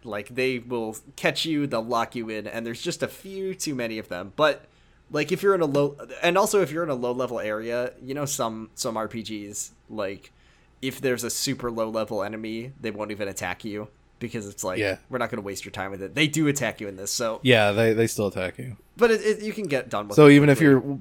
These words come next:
Speaker 2: you're, you're walking around in the bottom left side of the map, which is just full of, like,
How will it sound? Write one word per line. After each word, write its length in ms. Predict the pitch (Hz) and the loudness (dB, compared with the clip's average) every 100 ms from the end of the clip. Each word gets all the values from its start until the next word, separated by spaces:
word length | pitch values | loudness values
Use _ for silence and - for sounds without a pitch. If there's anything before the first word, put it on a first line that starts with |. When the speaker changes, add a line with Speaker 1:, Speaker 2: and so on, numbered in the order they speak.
| 127 | -4
Speaker 2:
you're, 200 | 151 139 | 0 0
you're 40 | 120 | -2
walking 400 | 143 151 139 143 | 4 10 10 8
around 220 | 131 120 117 | 4 6 4
in 40 | |
the 60 | 110 | 4
bottom 320 | 107 104 104 | 6 6 4
left 160 | 104 - | 0 0
side 180 | 104 | 0
of 60 | 98 | 0
the 60 | 98 | 0
map, 300 | 107 101 101 | 0 0 -2
which 160 | 101 | -6
is 100 | 101 | -6
just 160 | 98 - | -8 -6
full 240 | - 104 | 0 0
of, 140 | 101 95 | 0 0
like, 260 | 104 98 | -2 -2